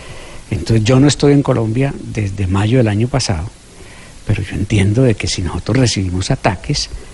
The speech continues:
no nos pueden pedir de que no haya acciones de respuesta, porque entonces lo único es que nos atacan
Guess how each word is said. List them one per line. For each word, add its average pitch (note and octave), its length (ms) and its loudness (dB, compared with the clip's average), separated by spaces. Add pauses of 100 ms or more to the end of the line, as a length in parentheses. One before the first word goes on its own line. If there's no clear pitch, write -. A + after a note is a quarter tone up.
(240)
no G2 200 -2
nos G2+ 180 -2
pueden A#2+ 400 4
pedir A#2+ 460 2 (400)
de A2+ 160 0
que - 180 -2
no G2 160 0
haya G#2 220 2
acciones G#2+ 420 0
de G2 80 -2
respuesta, G#2 640 0
porque - 240 -10
entonces G2 300 -2
lo C#3 140 6
único C3 360 4
es C#3 280 2 (600)
que B2+ 120 -2
nos A2 180 0
atacan E3 600 0